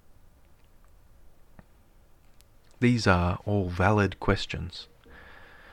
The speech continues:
that once again arise out of the disconnect we see as people being made in God's image,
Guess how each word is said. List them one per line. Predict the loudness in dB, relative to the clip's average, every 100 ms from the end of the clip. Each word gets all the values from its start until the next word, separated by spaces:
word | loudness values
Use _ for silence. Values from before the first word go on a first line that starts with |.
| -6 2
that | 2 2
once | 2 2 2
again | -2 0 0 0
arise | 0 2 2 2 0 0
out | 0 0
of | -2
the |
disconnect | -2 -2 -2 -2 -2 -2 -2
we | -4
see | -2 0 0 2
as | 0
people | 0 0 2
being | 0 0 -2 -2
made | 0 2 0
in | 0
God's | -2 -4 -4 -6
image, | -6 -6 -8 -14